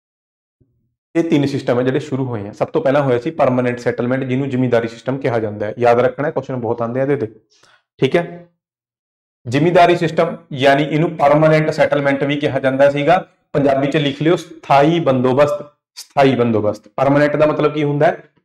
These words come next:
ਸਥਾਈ। ਸਥਾਈ ਬੰਦੋਬਸਤ ਕਿਹਨੇ ਸ਼ੁਰੂ ਕਰਿਆ ਸੀਗਾ? ਕਾਰਨਵਾਲਿਸ ਨੇ। ਕਿਹਨੇ ਸ਼ੁਰੂ ਕਰਿਆ ਸੀਗਾ? ਕਾਰਨਵਾਲਿਸ। ਸਨ ਵੀ ਯਾਦ ਰੱਖਣਾ ਹੈ, ਤੇ ਬੰਗਾਲ ਦੇ ਵਿੱਚ ਸ਼ੁਰੂ ਕਰਿਆ ਗਿਆ ਸੀਗਾ, ਸਭ ਤੋਂ ਪਹਿਲਾਂ ਬੰਗਾਲ ਦੇ ਵਿੱਚ। ਇਹ ਜ਼ਿਮੀਂਦਾਰੀ ਸਿਸਟਮ ਜਾਂ ਪਰਮਾਨੈਂਟ ਸੈਟਲਮੈਂਟ ਜਾਂ ਸਥਾਈ ਬੰਦੋਬਸਤ ਦੇ ਵਿੱਚ ਕੀ ਸੀਗਾ?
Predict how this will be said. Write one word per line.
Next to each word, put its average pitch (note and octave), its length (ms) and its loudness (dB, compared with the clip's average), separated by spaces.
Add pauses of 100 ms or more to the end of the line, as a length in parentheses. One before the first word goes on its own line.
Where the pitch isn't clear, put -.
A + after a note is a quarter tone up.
(120)
ਸਥਾਈ। B2 520 2 (920)
ਸਥਾਈ C#3 160 4
ਬੰਦੋਬਸਤ B2 600 0
ਕਿਹਨੇ D#3 460 0
ਸ਼ੁਰੂ E3 220 4
ਕਰਿਆ D3+ 220 4
ਸੀਗਾ? D#3+ 220 0
ਕਾਰਨਵਾਲਿਸ A#2+ 640 2
ਨੇ। G#2+ 140 -10
ਕਿਹਨੇ - 440 -2
ਸ਼ੁਰੂ D#3+ 160 2
ਕਰਿਆ D3+ 220 2
ਸੀਗਾ? D#3 180 2
ਕਾਰਨਵਾਲਿਸ। D3 600 2
ਸਨ D3+ 220 0
ਵੀ D3+ 220 0
ਯਾਦ C#3+ 240 2
ਰੱਖਣਾ C#3 300 -2
ਹੈ, C#3+ 280 -2 (200)
ਤੇ C#3+ 60 2
ਬੰਗਾਲ B2+ 460 2
ਦੇ B2+ 80 2
ਵਿੱਚ B2 440 -6 (240)
ਸ਼ੁਰੂ D3 260 -2
ਕਰਿਆ A2+ 240 -2
ਗਿਆ - 180 -6
ਸੀਗਾ, A#2+ 260 -8
ਸਭ E3 140 -2
ਤੋਂ - 160 -6
ਪਹਿਲਾਂ B2+ 160 0
ਬੰਗਾਲ G#2+ 300 -2
ਦੇ G#2 80 -6
ਵਿੱਚ। G#2 240 -14 (480)
ਇਹ E3 80 2
ਜ਼ਿਮੀਂਦਾਰੀ E3 400 4
ਸਿਸਟਮ E3 360 0
ਜਾਂ D#3+ 240 6
ਪਰਮਾਨੈਂਟ D#3 440 0
ਸੈਟਲਮੈਂਟ C#3+ 500 -2
ਜਾਂ D3+ 140 0
ਸਥਾਈ D3 220 2
ਬੰਦੋਬਸਤ C#3+ 440 0
ਦੇ C#3 100 0
ਵਿੱਚ C#3 160 -6
ਕੀ D3 160 -4
ਸੀਗਾ? D3 480 -4